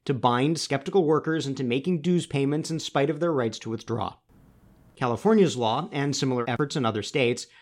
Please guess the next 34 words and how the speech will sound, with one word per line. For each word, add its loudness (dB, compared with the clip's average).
are 0
part 4
of 2
the -2
strategy 2
to -4
keep -6
government -2
workers 0
in -2
the -2
dark 4
about 2
their -2
rights 0
to -4
refrain 0
from -4
union -2
membership -2
and -4
to -8
refrain 2
from -6
financially -4
supporting -2
a -2
labor 6
organization 0
openly 0
hostile 0
to -8
their -4
values 2